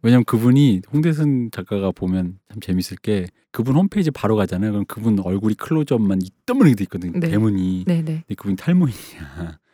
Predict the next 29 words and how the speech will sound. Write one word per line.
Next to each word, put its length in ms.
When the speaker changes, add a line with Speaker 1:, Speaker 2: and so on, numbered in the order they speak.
Speaker 1:
근데 220
잘생긴 420
외국 300
탈모인이니까 920
그냥 300
뭐 180
이렇게 240
우리 200
눈엔 400
별 260
그 180
차이가 320
없는데, 600
아, 120
내가 120
그래서 240
몰랐구나. 680
내가 140
인지를 340
못했구나. 640
Speaker 2:
음. 760
Speaker 1:
외국인이라서. 1080
Speaker 2:
그게 240
뭐 180
이렇게 280
그냥 500
위화감 380
없이. 320
Speaker 1:
음. 600